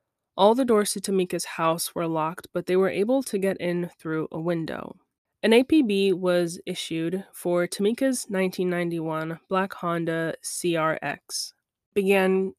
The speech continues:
investigating this disappearance. They began looking into Tamika's bank and phone records, but since she disappeared.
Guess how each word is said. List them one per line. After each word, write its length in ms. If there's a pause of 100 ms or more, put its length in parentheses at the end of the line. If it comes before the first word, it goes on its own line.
(100)
investigating 920
this 280
disappearance. 960
They 80
began 360
looking 280
into 540
Tamika's 480
bank 500
and 320
phone 280
records, 520 (100)
but 200 (480)
since 480
she 160
disappeared. 720